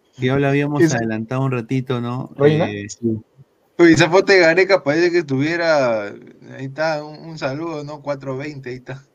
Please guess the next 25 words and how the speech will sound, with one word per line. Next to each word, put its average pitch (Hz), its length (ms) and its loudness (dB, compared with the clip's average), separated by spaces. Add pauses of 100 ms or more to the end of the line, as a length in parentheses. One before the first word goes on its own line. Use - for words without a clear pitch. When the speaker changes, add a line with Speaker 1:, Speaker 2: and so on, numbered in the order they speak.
Speaker 2:
ahí - 80 -16
lo 123 180 -12
dejo. 131 320 -14 (1500)
Speaker 1:
Sí, 165 280 -2
Speaker 2:
Ahí 135 100 -2
es 139 80 -4
Speaker 1:
sí, 160 60 -2
Speaker 2:
legal, 160 380 -2
¿ah? 175 180 2
Speaker 1:
justamente, 180 320 2
a 143 160 -6
ver, 165 240 2
es-, 165 80 -4 (260)
es-, 170 160 -2
esa 175 260 -2
foto 185 300 -2
de 185 100 0
Gareca 156 600 0
está 143 460 0
en 156 100 -2
el 151 120 -2
paraíso 131 600 0
de 139 80 0
los 117 220 -2
atalayas. 110 800 -2